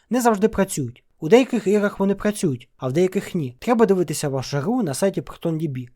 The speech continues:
Linux вже точно став ігровою платформою для геймінгу. Але якщо ти цінуєш контроль, стабільність та відкритий код і не проти трохи покопатися, Linux Gaming точно вартий уваги. А Valve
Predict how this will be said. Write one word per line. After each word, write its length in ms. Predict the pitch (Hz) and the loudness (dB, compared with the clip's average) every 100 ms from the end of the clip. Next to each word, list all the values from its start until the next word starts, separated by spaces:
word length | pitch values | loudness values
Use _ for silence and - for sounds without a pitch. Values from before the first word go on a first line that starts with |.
| _ | _
Linux 480 | 233 285 269 - 156 | 4 4 4 -2 -6
вже 200 | 143 202 | 0 2
точно 380 | 208 160 - 131 | 4 2 0 -2
став 260 | - - 160 | 2 2 0
ігровою 420 | 160 143 175 185 | -2 0 2 2
платформою 520 | 151 135 175 165 160 | 0 -4 -4 -4 -2
для 120 | 156 | 0
геймінгу. 540 | 135 139 127 117 113 120 _ | 0 -2 -2 -6 -10 -18 _
Але 300 | - 160 180 | -2 2 2
якщо 280 | 175 185 | 2 0
ти 160 | 160 165 | 0 -2
цінуєш 420 | - 160 160 143 | -2 -4 -2 -2
контроль, 440 | - 143 - 277 262 - _ _ | -4 -4 0 0 0 -8 _ _
стабільність 640 | - 165 175 147 135 - - | -2 0 2 0 -2 -6 -2
та 140 | 147 | -2
відкритий 380 | 131 - 139 139 | -2 -4 -6 -2
код 260 | 262 277 - _ - | -2 -2 -6 _ -2
і 100 | 202 | 2
не 100 | 214 | 4
проти 300 | 185 156 135 | 4 2 0
трохи 320 | - 135 127 | -2 -4 -6
покопатися, 760 | - - 190 277 277 254 226 214 - | -8 -6 2 2 2 -2 -4 -6 -4
Linux 280 | 165 151 135 | -2 -2 -2
Gaming 580 | 147 220 277 262 - - | 0 2 4 2 -2 0
точно 380 | 208 226 - 139 | 0 2 -2 0
вартий 340 | 175 - 175 | 0 0 -6
уваги. 480 | 160 151 135 117 120 _ | -4 -2 -2 -2 -10 _
А 100 | 143 | 0
Valve 440 | 143 254 254 - | 4 4 4 -6